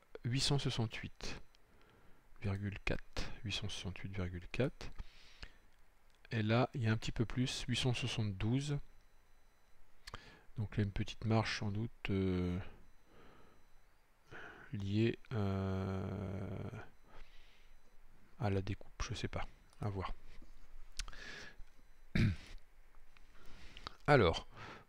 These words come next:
on refait un clic droit et on va supprimer le, l'état déplié et on va penser à enregistrer ce travail.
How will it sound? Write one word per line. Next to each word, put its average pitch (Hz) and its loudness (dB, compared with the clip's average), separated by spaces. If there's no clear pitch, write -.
on 92 2
refait 107 6
un 101 6
clic 95 0
droit 104 8
et 110 4
on 98 4
va 92 6
supprimer - 2
le, 104 2
l'état 101 4
déplié 98 2
et 139 8
on 120 6
va 104 8
penser - 2
à 123 2
enregistrer 104 2
ce - -2
travail. 104 2